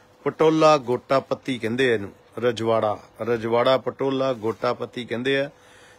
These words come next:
ਸਿੰਗਲ ਸੂਟ ਦਸ ਹਜ਼ਾਰ ਪੰਜ ਸੌ ਸੀਗਾ, ਪੱਚੀ ਸੌ ਰੁਪਏ ਦੇ ਵਿੱਚ ਦੇਵਾਂਗੇ।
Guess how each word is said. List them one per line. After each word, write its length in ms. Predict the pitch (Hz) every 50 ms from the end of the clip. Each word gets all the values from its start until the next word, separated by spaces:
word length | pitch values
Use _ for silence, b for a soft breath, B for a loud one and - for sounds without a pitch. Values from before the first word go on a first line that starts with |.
| b
ਸਿੰਗਲ 460 | - - - 160 165 170 165 175 175 170
ਸੂਟ 380 | - - 139 139 131 - - 123
ਦਸ 440 | 98 95 127 147 160 170 - -
ਹਜ਼ਾਰ 280 | 165 156 147 143 139 135
ਪੰਜ 240 | - 143 135 131 120
ਸੌ 140 | - 135 127
ਸੀਗਾ, 420 | 113 123 123 127 131 135 135 135 B B B B B B _ -
ਪੱਚੀ 360 | 170 170 170 - - 175 165
ਸੌ 220 | 143 - 139 135 127
ਰੁਪਏ 200 | 117 117 123 120
ਦੇ 80 | 120 117
ਵਿੱਚ 200 | 110 104 - 117
ਦੇਵਾਂਗੇ। 380 | 104 107 104 113 107 92 -